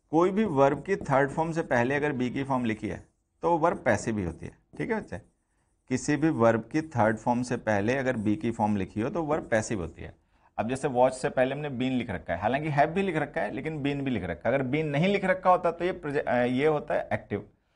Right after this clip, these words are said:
बीन जो है वो बी की फॉर्म है, थर्ड फॉर्म से पहले अगर हमने बी की फॉर्म लिख रखी है तो पैसिव है। तो ये प्रेजेंट परफेक्ट टेंस का पैसिव वर्ब है, ठीक है। अब पैसिव वर्ब्स हम तब यूज़ करते हैं जब हमारा सब्जेक्ट नहीं कोई और डूअर हो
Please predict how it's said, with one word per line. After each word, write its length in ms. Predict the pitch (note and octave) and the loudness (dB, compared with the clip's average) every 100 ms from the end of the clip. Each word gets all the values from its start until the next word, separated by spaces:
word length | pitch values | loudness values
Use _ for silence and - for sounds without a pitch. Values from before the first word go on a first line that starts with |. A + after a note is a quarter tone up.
| _ - | _ -10
बीन 360 | G2+ D#3 G#3+ A3 | -2 2 2 4
जो 100 | A3 | 8
है 80 | G3+ | 8
वो 120 | G3+ | 6
बी 160 | D#3+ D3+ | 4 2
की 140 | F3 | 2
फॉर्म 280 | E3 D#3+ D#3 | 2 2 2
है, 140 | D3+ - _ _ - | -4 -8 _ _ 4
थर्ड 180 | D3+ | 6
फॉर्म 200 | E3 F3+ | 6 -2
से 120 | F3 F#3 | -2 2
पहले 260 | D#3+ D#3+ | 4 4
अगर 160 | E3 E3 | 4 2
हमने 180 | E3 D#3+ | 0 -2
बी 160 | C#3 | -2
की 120 | C3+ | -2
फॉर्म 200 | C3+ C3 | -2 -2
लिख 120 | A#2+ A2 | 0 -2
रखी 180 | A2+ | -4
है 60 | F#3 | -6
तो 80 | G3+ | -4
पैसिव 420 | - C3+ C3+ G2 | 2 2 2 -4
है। 60 | F2 | -4
तो 120 | C#3+ | -6
ये 40 | |
प्रेजेंट 440 | - C3+ C3 F3+ - | -6 -4 -4 -4 -2
परफेक्ट 380 | A#2 C#3 C#3 B2 | -4 -4 -8 -4
टेंस 300 | A2 A2+ - | -4 -4 -8
का 280 | - C3+ - - _ | 0 2 2 -4 _
पैसिव 320 | D3+ D3+ E3+ A#2 | 4 4 4 0
वर्ब 200 | D#2+ D#2 | -2 -2
है, 140 | - - | -10 -10
ठीक 140 | F#3+ | -10
है। 80 | - _ _ _ _ _ _ _ _ - | -10 _ _ _ _ _ _ _ _ 0
अब 200 | F3 - - | 0 2 6
पैसिव 360 | F#3 F#3 B3 | 6 6 2
वर्ब्स 260 | A3 A3 G#3+ | 4 4 4
हम 100 | A3 | 2
तब 220 | G3 F#3 | 4 6
यूज़ 180 | G3 G3 | 4 4
करते 280 | E3+ D#3 F3+ | 2 2 0
हैं 80 | |
जब 100 | G3 | 2
हमारा 280 | F#3+ F3 F3 | 4 4 2
सब्जेक्ट 480 | F3+ D3 B2 E3+ D3+ | 2 0 2 -2 0
नहीं 160 | D#3+ F#3 | -4 0
कोई 160 | G#3 | 0
और 220 | - C3 | 4 2
डूअर 240 | G#2+ F2+ F2 | 2 -2 -4
हो 140 | - | -8